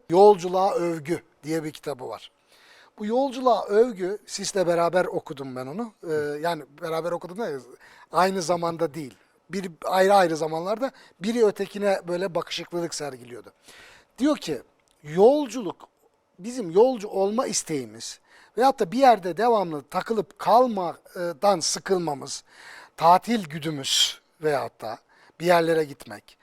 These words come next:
yolda olma isteğimiz bizim geçmiş, e, zamanlardaki o toplayıcı, avcı atalarımıza kadar dayanır diyordu.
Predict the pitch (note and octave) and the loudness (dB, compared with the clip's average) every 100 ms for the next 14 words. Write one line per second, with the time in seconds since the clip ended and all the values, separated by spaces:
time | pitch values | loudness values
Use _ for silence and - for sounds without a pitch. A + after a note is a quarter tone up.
0 | _ _ _ _ D#3 F3 E3+ G3+ D#3+ D#3 | _ _ _ _ 2 4 4 2 2 2
1 | F#3 E3+ - D#3+ C#3 D3 - - _ _ | -2 -6 -8 -8 -10 -12 -16 -18 _ _
2 | _ - G3 F3+ F#3 G3 _ D#3 D#3 - | _ -12 -4 -2 -2 -8 _ -10 -8 -8
3 | F#3 F3+ - - E3 D#3 D3+ C#3 E3 E3 | -8 -8 -8 -8 -8 -6 -6 -6 -6 -6
4 | D#3+ D#3+ D3+ D#3 - F#3 F#3+ F#3 - E3+ | -4 -4 -6 -10 -10 0 0 0 -2 2
5 | F3+ F#3 _ _ _ _ _ _ - F3+ | 2 0 _ _ _ _ _ _ -2 -2
6 | F3+ F#3 E3+ D3+ E3+ G3 G3+ _ F3+ F3 | 0 -2 -2 -4 -2 -2 -4 _ 2 2
7 | E3+ D3+ G3 G#3+ A3 - _ E3+ - F3+ | 2 -2 2 4 2 -2 _ -6 0 2
8 | F3 F3 E3 D#3+ F#3+ E3 C#3+ F3 D#3 D3+ | 2 -2 -2 -2 0 -2 -4 -4 -2 -2
9 | C#3+ C#3+ B2+ A#2 A2+ G2+ | -2 -6 -8 -12 -14 -16